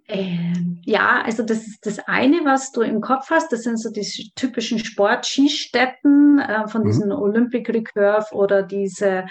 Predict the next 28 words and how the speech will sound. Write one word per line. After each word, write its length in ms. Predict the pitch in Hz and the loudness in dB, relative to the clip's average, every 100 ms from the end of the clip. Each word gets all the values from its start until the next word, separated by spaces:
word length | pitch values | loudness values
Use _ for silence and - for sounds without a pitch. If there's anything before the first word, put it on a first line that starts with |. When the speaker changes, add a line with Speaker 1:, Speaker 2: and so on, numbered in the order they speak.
| - - - _ | -14 -14 -16 _
Speaker 1:
ähm, 800 | 202 190 185 185 180 180 180 175 _ _ _ _ _ _ | 0 0 -2 -4 -4 -2 -4 -8 _ _ _ _ _ _
ja, 380 | - 233 185 190 | -8 -2 0 0
diese 280 | 190 196 202 | -2 -4 -4
klassischen 460 | 202 202 226 220 196 | 0 0 -2 -2 -2
Schieß-, 540 | - 226 226 - - | 2 0 0 -8 -6
äh, 300 | 208 190 185 180 | -2 -2 -4 -8
Bogenschießanlagen, 1200 | 185 196 226 220 214 190 185 180 165 170 175 160 | -2 0 2 2 0 -2 -2 -2 0 0 -2 -4
wo 100 | 196 | -2
man 220 | 202 190 202 | 0 0 2
eben 240 | 208 208 | 2 4
nur 440 | 214 254 285 - | 6 6 4 4
auf 140 | 208 208 | 0 0
eine 220 | 190 196 | 0 -2
Scheibe 380 | 196 180 190 196 | -2 -2 2 2
schießt. 560 | 185 185 175 175 - - - - - - | 0 -4 -4 -6 -16 -20 -20 -16 -16 -6
Speaker 2:
Mhm. 140 | 117 113 | 0 2
Speaker 1:
Wir 140 | 214 | 2
haben 180 | 214 254 | 4 4
natürlich 720 | 262 254 269 277 233 185 381 | 2 2 2 4 4 0 -4
im 140 | 226 208 | -4 0
Wald, 420 | 185 185 185 - | 2 2 -2 -6
da 160 | 202 202 | -6 -2
haben 100 | 202 | 0
wir 140 | 190 | 2
auch 100 | 202 | 0
wieder 160 | 226 196 | 2 0
großes 400 | 196 196 196 185 | 2 0 0 -2
Glück, 160 | 233 | -4